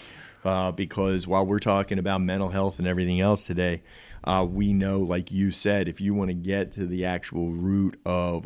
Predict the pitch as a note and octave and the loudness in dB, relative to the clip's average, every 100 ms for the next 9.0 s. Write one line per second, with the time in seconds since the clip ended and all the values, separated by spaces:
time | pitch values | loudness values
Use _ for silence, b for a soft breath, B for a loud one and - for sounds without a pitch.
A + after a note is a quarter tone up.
0 | - E2+ E2+ E2 E2+ E2+ F2+ F#2+ F#2 F#2 | -6 -6 -4 -2 0 2 2 0 -2 -6
1 | E2 G2+ F#2+ F#2 E2+ D#2 D#2+ E2+ E2+ F#2 | -2 2 4 4 0 -4 -4 -2 -2 0
2 | F#2 F2+ F2 E2+ E2 F#2+ E2+ E2 F2 F#2 | 0 0 -2 -4 -2 -2 -2 -4 -4 -2
3 | F#2 F2+ F2 F2 E2+ - F2 E2+ - F2 | -2 -2 -2 -4 -6 -2 -2 -2 -4 -6
4 | E2+ D#2+ E2+ E2 D#2+ b b b b - | -6 -6 -6 -6 -8 b b b b -4
5 | F#2+ G2 A2 G2 G#2 F#2 - G2 F#2+ F#2 | 2 4 4 4 2 0 2 2 4 2
6 | F#2+ F#2+ F#2 F#2+ F#2 F2+ - - F2 F2 | 2 0 -2 -2 0 0 -4 -6 -4 -4
7 | E2 D#2 D#2 E2 - - - - - - | -4 -4 -6 -6 -6 -8 -12 -16 -8 0
8 | A#2+ B2+ C3 A#2+ A2+ A2+ A2 A2 G#2+ | 2 2 0 -2 -4 2 6 8 6